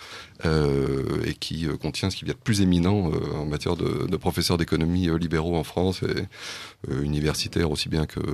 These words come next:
patrons d'entreprise d'ailleurs. Et donc, euh, donc, euh, voilà, ce sont les, les, les gardiens, euh,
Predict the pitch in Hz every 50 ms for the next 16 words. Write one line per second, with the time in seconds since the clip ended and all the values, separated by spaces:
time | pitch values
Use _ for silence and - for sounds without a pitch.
0 | 71 - - 87 78 - 82 78 76 - - - - - 131 151 143 101 85 85
1 | 101 127 135 127 - - - - - - - - - - - 87 80 87 92 98
2 | 92 - - 92 80 80 78 76 76 78 90 92 - - 80 71 71 78 101 110
3 | 92 - - 73 78 76 73 71 65 69 73 69 67 71 73 80 101 92 98 87
4 | 98 101 104 104 95 85 80 82 80 80